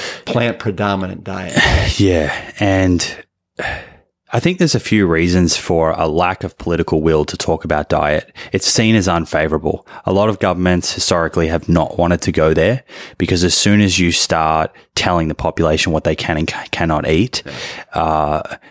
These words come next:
Speaker 2: you know, it's, it's much harder to get the support <laughs> of, of the population, right? Uh,
Speaker 1: But don't you think, but you, you have to, you have to, you don't tell them what to eat and what not to eat. You have to,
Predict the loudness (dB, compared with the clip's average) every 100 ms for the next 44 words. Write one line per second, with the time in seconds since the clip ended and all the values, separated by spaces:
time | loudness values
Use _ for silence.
0 | -4 2 4 4 4 2 -2 0 0 0
1 | 0 0 2 0 0 -2 0 0 0 -2
2 | 0 0 2 0 0 -2 0 -2 -2 -10
3 | -12 -12 -8 -2 0 0 -2 -2 -4 0
4 | 2 2 2 -2 0 2 0 -2 -12 -12
5 | -10 -2 0 2 2 0 0 0 0 2
6 | 0 2 0 0 -6 -10 -2 0 0 0
7 | 2 2 2 0 -4 -4 -20 -20 -10 0
8 | 2 2 0 0 0 0 -2 -2 0 0
9 | -2 -4 -2 -2 -2 -2 -2 -2 -4 -8
10 | -8 -10 -4 -2 0 0 0 0 -2